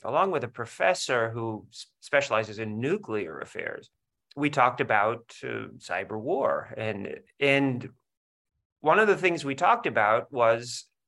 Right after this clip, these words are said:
that it would be societal. Uh, it would not just affect the, the, the government, but that it would affect people and banks. And, um, um,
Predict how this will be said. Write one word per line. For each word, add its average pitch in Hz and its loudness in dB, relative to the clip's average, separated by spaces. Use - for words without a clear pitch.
that 135 4
it 139 4
would 127 0
be 120 -4
societal. 143 4
Uh, 107 6
it 127 0
would 117 -6
not 123 2
just 135 -8
affect 127 0
the, 110 0
the, 104 -4
the 104 -6
government, 156 0
but 120 2
that 117 -4
it 117 -2
would 117 -4
affect 107 0
people 175 -2
and 101 -10
banks. 147 2
And, 110 0
um, 98 0
um, 104 2